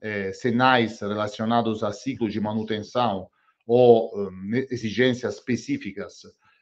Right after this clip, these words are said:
eh, de lubrificantes e assim por diante. Safety Center, um investimento recente, aqui viramos donos do nosso processo de desenvolvimento, porque podemos operar qualquer crash test de segurança veicular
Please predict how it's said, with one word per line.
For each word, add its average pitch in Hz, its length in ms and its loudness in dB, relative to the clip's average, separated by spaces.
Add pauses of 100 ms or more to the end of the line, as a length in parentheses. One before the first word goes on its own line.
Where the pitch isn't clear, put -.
eh, 104 160 -6
de 110 160 -2
lubrificantes 110 960 2
e 98 40 -10
assim 107 200 -8
por 104 160 -8
diante. 117 440 -6 (440)
Safety 147 440 6
Center, 147 380 2
um 123 80 4
investimento 120 640 -4
recente, 123 680 -8
aqui 107 460 -8
viramos 117 600 -2
donos 147 560 0
do 113 80 -2
nosso 120 320 -4
processo 120 540 -8
de 107 120 -14
desenvolvimento, 107 840 -8 (340)
porque 123 240 0
podemos 123 440 2
operar 113 360 0
qualquer 127 400 0
crash - 400 0
test 120 400 -2
de 101 140 -16
segurança 107 520 -8
veicular 107 460 -10